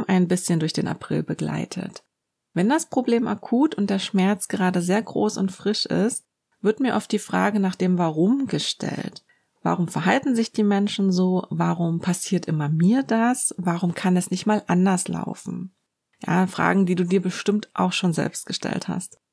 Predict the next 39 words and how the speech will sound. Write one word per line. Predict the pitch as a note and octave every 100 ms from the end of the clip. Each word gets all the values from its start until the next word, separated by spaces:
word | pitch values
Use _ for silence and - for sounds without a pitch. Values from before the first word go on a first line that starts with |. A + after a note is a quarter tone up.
| _
Ich | F3 -
kann | - G#3 C4 F4
darauf | F#3+ F3+ F#3 -
keine | G#3 F#3 G3+ A3+
Instant-Antwort | - A3 A#3 - F#3 F#3+ - E3+ F3 F3 F3 -
aus | D#3+ -
dem | F3 E3+
Ärmel | D#3+ E3 F3+
schütteln, | - A3+ F3 D#3 E3
zumindest | F3 F3+ F#3+ G3 - -
keine, | F#3+ F3+ G#3 G#3+ A3 -
die | F3+ F#3+
wirklich | F3+ G#3 G3 -
weiterhilft. | D#3+ D#3+ G3+ F3 E3 C#3 - - - _ _
Oft | - C4+ -
verbirgt | - G#3 F#3+ A#3+ -
sich | - G3+
hinter | - B3+ A#3
der | G3+ F3
Warum-Frage | E3+ F#3 G#3 - - E3 E3
ja | E3+ F3
der | E3 D3 D#3+
Wunsch, | F#3+ C#4 E4 - _ _ -
es | F3 -
schnell | - F#3 B3+ D4+
zu | B3+
verstehen | A#3+ - - F#3 G3 F#3
und | F3
dadurch | E3 E3 F3 - _
schnell | - F3 F3 F3+
abhaken | G3+ - G3 E3 D3 D#3
zu | -
können. | - - - -
Aber | D#3+ E3
so | F3+
funktioniert | G3 F#3+ F#3+ F#3+ G#3+ A3
es | -
meistens | D#3+ D#3 - C#3+ -
nicht. | - F#3